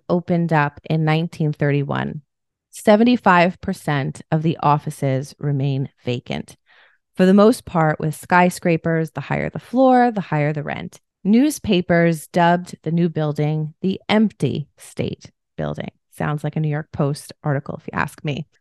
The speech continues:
Between the nineteen twenties and nineteen thirties, so many new buildings had sprung up in the city, and there was an abundance of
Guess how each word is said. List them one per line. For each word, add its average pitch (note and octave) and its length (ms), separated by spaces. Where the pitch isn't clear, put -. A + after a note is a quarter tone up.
Between C4+ 520
the A#3+ 80
nineteen G3+ 420
twenties E3 680
and E3 160
nineteen D3+ 380
thirties, D3+ 460
so - 220
many A#3 220
new F3+ 120
buildings D#3 460
had D3+ 200
sprung D3 320
up C#3+ 140
in D3+ 100
the D3+ 60
city, C#3+ 400
and G3 120
there G3 120
was G3+ 140
an G#3 60
abundance D#3+ 880
of D#3 160